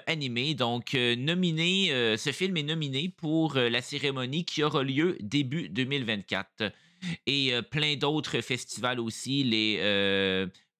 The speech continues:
Bo-, euh, euh, des, des trucs à Boston, Chicago, euh, Dallas, Floride, euh, Las Vegas, London, Los Angeles, euh, le National Board of Review des États-Unis, euh, New York, les festivals de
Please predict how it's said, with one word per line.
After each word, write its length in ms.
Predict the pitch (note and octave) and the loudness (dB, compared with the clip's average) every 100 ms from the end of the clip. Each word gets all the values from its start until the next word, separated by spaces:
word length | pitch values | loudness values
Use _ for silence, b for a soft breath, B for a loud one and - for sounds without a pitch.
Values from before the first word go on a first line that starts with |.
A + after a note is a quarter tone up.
| - | -6
Bo-, 80 | C3 - | -4 0
euh, 400 | A2+ G#2 G#2 G2+ | 0 2 2 0
euh, 120 | G2 | -2
des, 180 | F#2+ G#2+ - | -2 -2 -4
des 120 | G#2 | -8
trucs 260 | G2 C3 C3 | -6 -6 -4
à 80 | G#2 | -4
Boston, 560 | F#2+ B2 - - D3 | -2 -4 -4 -4 -2
Chicago, 760 | C#3 - F#3+ E3 C#3+ A#2+ D3 D3+ B B - | 0 0 0 0 0 0 -2 -2 B B -2
euh, 140 | A2+ | 0
Dallas, 640 | G#2+ D3+ E3 D#3+ D3+ - C#3+ | 0 0 0 0 -2 -2 -10
Floride, 800 | - D#3+ D#3 C3+ C#3+ B2 G#2 - b b - | -6 0 2 2 -2 -2 -6 -6 b b -2
euh, 100 | A2 | 0
Las 320 | B2 D#3+ B2 | 0 -2 -2
Vegas, 480 | C#3+ A#2 B2+ D3 - | -2 0 -2 -4 -6
London, 600 | B2+ C#3+ D#3 A#2 B2+ C#3+ G#2 | -4 -2 -2 -2 0 0 -2
Los 340 | A#2 D3 - | -2 -2 -2
Angeles, 760 | F3 D#3 C3+ A#2 C3 C3+ - - B D#3+ - | -6 -2 0 0 0 -2 -10 -12 B -8 0
euh, 140 | G#2+ | 2
le 140 | G#2+ | 2
National 520 | B2+ F3+ G#3+ A#3 F#3+ F3 | 0 0 0 0 2 2
Board 400 | C3 D#3 E3+ C#3+ | 4 2 2 0
of 160 | B2+ | -4
Review 540 | F#2+ C#3 B2+ A2+ C#3 C3+ | -2 0 0 2 0 0
des 200 | B2 A#2+ | -2 -4
États-Unis, 640 | A2+ B2 A#2 A2 A#2+ C#3+ b D#3 - G2+ | -2 -4 -2 -4 -4 -6 b -20 -6 0
euh, 340 | G#2 G2+ G2+ | 2 2 0
New 340 | G2+ G#2+ C3+ | 0 0 2
York, 300 | E3+ E3 F#3 - | 4 2 0 -2
les 120 | C3 | -4
festivals 640 | B2 E3+ - D#3+ D3 E3 E3 | -2 -4 -4 -4 0 2 2
de 560 | C3 B2 A#2+ A#2+ E2+ | 2 2 2 2 0